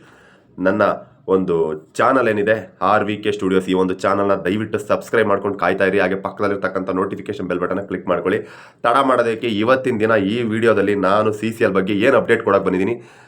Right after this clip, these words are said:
ಆ ಒಂದು ಅಪ್ಡೇಟ್ನ ಶುರು ಮಾಡ್ತಾ ಇದ್ದೀನಿ. ಬನ್ನಿ, ತಡ ಮಾಡೋದಕ್ಕೆ ವಿಡಿಯೋನ ಶುರು ಮಾಡೋಣ. ಮೊದಲನೇದಾಗಿ ಕನ್ನಡದಲ್ಲಿ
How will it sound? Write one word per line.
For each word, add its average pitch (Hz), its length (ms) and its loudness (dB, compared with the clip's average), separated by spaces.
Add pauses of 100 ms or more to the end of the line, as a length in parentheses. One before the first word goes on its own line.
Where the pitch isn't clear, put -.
ಆ 95 60 2
ಒಂದು 98 180 4
ಅಪ್ಡೇಟ್ನ 98 280 0
ಶುರು 98 220 0
ಮಾಡ್ತಾ 98 240 2
ಇದ್ದೀನಿ. 98 340 -2
ಬನ್ನಿ, 110 220 0
ತಡ 95 220 -2
ಮಾಡೋದಕ್ಕೆ 92 380 0
ವಿಡಿಯೋನ 95 260 2
ಶುರು 90 200 -4
ಮಾಡೋಣ. 85 200 -4 (520)
ಮೊದಲನೇದಾಗಿ 110 580 4 (560)
ಕನ್ನಡದಲ್ಲಿ 127 680 0